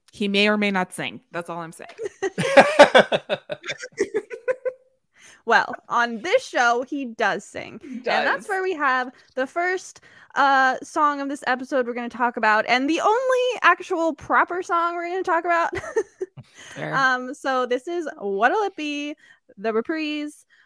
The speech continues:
Speaker 3: Um, Adam, you love Greg. I think you love this song first time around. What do you think of this version?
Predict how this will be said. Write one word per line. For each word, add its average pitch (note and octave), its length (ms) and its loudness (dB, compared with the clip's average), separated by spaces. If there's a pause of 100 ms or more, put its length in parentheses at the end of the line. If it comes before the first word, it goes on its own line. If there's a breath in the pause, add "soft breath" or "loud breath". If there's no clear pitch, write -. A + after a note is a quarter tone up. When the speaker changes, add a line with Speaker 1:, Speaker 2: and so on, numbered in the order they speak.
(160)
Speaker 3:
Um, G#3+ 480 -4 (380)
Adam, C#4 480 2 (400)
you G3 80 -8
love A#3 200 0
Greg. B3 400 0 (600)
I G#3 80 -4
think B3 240 -6
you A3 260 -6 (160)
love A#3 320 4
this B3 160 2
song B3 240 2
first A#3 240 -6
time A#3 140 -4
around. G#3+ 360 0
What G#3+ 220 -4
do A3 80 -4
you A3+ 60 -4
think G#3 180 -10
of G3 80 -4
this F3 180 -6
version? G#3+ 400 -14